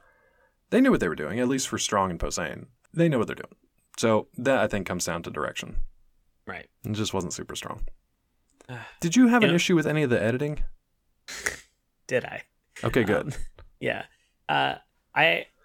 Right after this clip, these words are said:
Speaker 2: for me, there were moments where the camera would linger on a moment that had passed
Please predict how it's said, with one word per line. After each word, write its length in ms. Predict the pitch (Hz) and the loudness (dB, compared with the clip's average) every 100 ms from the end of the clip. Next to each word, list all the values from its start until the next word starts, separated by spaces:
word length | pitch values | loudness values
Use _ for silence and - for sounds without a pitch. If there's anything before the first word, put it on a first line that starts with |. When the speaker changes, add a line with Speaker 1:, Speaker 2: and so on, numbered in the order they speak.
| _ _ _ _ _ _ _ _ - | _ _ _ _ _ _ _ _ -2
Speaker 2:
for 140 | 147 | -2
me, 580 | 165 214 247 240 226 - _ _ _ _ 147 | -2 -4 -4 -6 -10 -16 _ _ _ _ 0
there 160 | 156 | 0
were 160 | 143 139 | 2 -2
moments 800 | 131 127 131 123 117 - - - _ _ - | 0 0 0 -2 -4 -4 -6 -6 _ _ -2
where 600 | 120 117 117 117 - - _ _ 120 | 2 6 6 4 2 -4 _ _ -10
the 60 | |
camera 800 | - - 139 139 131 120 113 113 | -10 -4 0 2 2 2 2 0
would 280 | 117 113 110 | -4 -6 -4
linger 640 | 113 120 139 156 175 190 - _ _ _ _ _ - | -4 -2 0 0 0 -6 -16 _ _ _ _ _ 0
on 680 | 131 127 123 123 120 123 - _ _ _ - | 2 4 2 0 -4 -10 -16 _ _ _ -4
a 80 | 120 | -4
moment 560 | 123 123 127 123 120 | 0 0 2 -2 -4
that 100 | 110 | -6
had 240 | 117 - - | -8 -10 -8
passed 640 | - 107 101 - - | -4 -2 -2 -4 -8